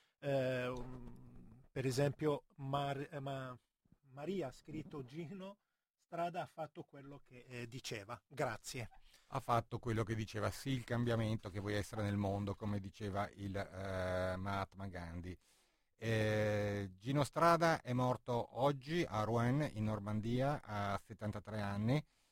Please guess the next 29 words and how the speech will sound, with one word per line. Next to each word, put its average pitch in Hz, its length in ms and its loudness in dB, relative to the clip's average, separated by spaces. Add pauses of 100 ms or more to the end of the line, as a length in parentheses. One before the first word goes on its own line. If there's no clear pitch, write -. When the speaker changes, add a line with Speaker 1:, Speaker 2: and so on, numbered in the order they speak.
(300)
Speaker 2:
a 110 140 0
seguito 110 420 -4
di 104 80 -4
un 101 460 2
problema 101 440 2
cardiaco 117 840 0
di 101 180 -4
cui 107 180 -2
non 104 100 2
sono 107 200 -2
ancora 98 320 -2
stati 95 420 -6
resi 98 260 -4
noti 98 540 -4
i 98 260 -10
dettagli. 92 720 -8 (500)
Radio 107 220 2
Popolare 110 680 4
lo 104 120 0
sta 107 220 -4
ricordando 120 880 2
insieme 101 440 0
alle 98 120 0
sue 104 140 -8
ascoltatrici, 110 840 -4
insieme 98 340 -2
ai 95 40 -2
suoi 101 140 -8
ascoltatori, 135 840 4